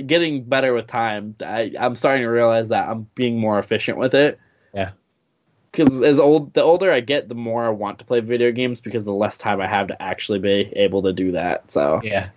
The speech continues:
Speaker 2: and like I said, you cut out that wasteful, like, sitting on the couch trying to find something on the T V and flipping around to thirty channels and watching a minute of each,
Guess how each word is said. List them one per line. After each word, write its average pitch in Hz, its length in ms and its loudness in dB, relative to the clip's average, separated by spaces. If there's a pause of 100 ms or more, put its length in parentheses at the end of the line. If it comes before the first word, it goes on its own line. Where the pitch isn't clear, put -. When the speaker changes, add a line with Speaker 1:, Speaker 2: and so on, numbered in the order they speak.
Speaker 2:
and 127 180 2
like 131 200 2
I 135 40 4
said, 120 220 2
you 107 80 0
cut 110 220 0
out 107 240 0
that 95 260 -8
wasteful, 98 640 -6
like, 92 400 -8 (640)
sitting 110 340 0
on 104 120 0
the 101 100 -2
couch 98 420 0
trying 101 220 0
to 92 60 -4
find 98 280 -4
something 98 300 -6
on 95 140 -4
the 92 60 -8
T 98 200 -2
V 95 260 4
and 95 160 -2
flipping 107 300 2
around 101 260 2
to 98 100 4
thirty 110 560 0
channels 98 720 -4
and 104 140 -6
watching 98 400 -2
a - 80 -6
minute 104 340 0
of 98 300 -2
each, - 460 -2